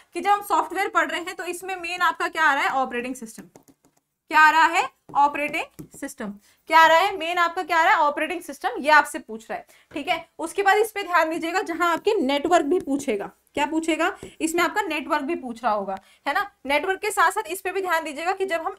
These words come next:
ईमेल की बात करते हैं ना, है ना, किसकी बात करते हैं, जब हम ईमेल की बात करते हैं तो ईमेल वाला पोर्शन भी यहाँ पर आपका आ रहा होगा, ठीक है। यहाँ लिख लीजिएगा ईमेल वाला पोर्शन भी आपका यहाँ पर आ रहा होगा,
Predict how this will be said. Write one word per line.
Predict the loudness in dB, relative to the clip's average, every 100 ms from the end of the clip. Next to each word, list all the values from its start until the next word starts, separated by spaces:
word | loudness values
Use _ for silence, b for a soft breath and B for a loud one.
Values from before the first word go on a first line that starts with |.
| -10
ईमेल | -4 0 0
की | 2
बात | 2 2
करते | 0 -2
हैं | -2
ना, | -4 -6 _
है | -6
ना, | -6 -8 b b
किसकी | -10 -2 2
बात | 2 2
करते | -2 -2
हैं, |
जब | -4
हम | -4 -6
ईमेल | -6 -4 -2
की | 2
बात | 2 0
करते | -6 -8
हैं | -12 b b -8
तो | -6
ईमेल | -6 -2 2
वाला | 4 4
पोर्शन | 4 0 -2 -6
भी | -6
यहाँ | 0 0
पर | 2
आपका | 2 2 -2 -4 _
आ | -4 -2
रहा | -2 -4
होगा, | -4 -6 -8 b b b
ठीक | -8 -6
है। | -8 b b
यहाँ | -2
लिख | -2 -4
लीजिएगा | -8 -2 -2 -2
ईमेल | -6 -2 2
वाला | 2 0
पोर्शन | -4 -4 -2
भी | 0
आपका | 0 0 -6 -8 _
यहाँ | -8 -4 -2
पर | -4 -6 _ -6
आ | -4
रहा | -2 -4
होगा, | -4 -4 -6